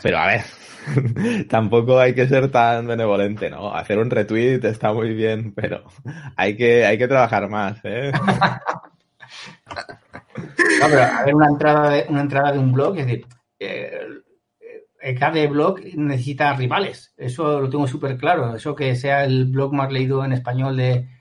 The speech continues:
Speaker 2: de K D E, eh, suena muy bien y suena fantástico, pero no tiene ningún mérito.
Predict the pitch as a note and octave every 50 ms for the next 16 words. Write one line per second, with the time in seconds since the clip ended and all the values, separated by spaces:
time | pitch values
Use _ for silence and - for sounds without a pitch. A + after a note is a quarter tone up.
0 | _ _ _ C#3+ B2+ B2+ C3 C3+ C3 C#3 C#3+ C#3+ C3 - - - _ _ _ _
1 | _ - _ _ _ D3+ C#3+ C#3 C3 B2+ - - - C#3+ D3+ D#3+ E3 E3+ E3+ D#3+
2 | D#3 D#3+ E3+ E3+ E3+ D#3 D3 C3 B2+ D#3 D#3 C#3 - D3+ D3 D3 D#3 C#3 - E3
3 | E3 F3+ F3 E3 D#3 C#3+ C3 B2+ B2+ A#2+ A#2 A2+ A#2 A#2 A#2 B2 B2 C3+ C3+ C3
4 | C3 B2+ B2 A#2+ G#2+ G#2 A2 C#3+ D3+ B2+ A#2 G2 -